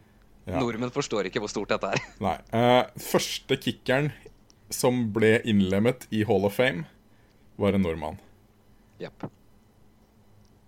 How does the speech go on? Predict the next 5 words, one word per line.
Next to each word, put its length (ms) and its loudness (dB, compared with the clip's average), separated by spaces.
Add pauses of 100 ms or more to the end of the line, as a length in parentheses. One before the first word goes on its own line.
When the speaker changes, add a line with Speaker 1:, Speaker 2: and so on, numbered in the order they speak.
(100)
Speaker 1:
Det... 1300 2 (600)
Og 120 -2
Kåre 300 4
kan 240 2
bli 380 -2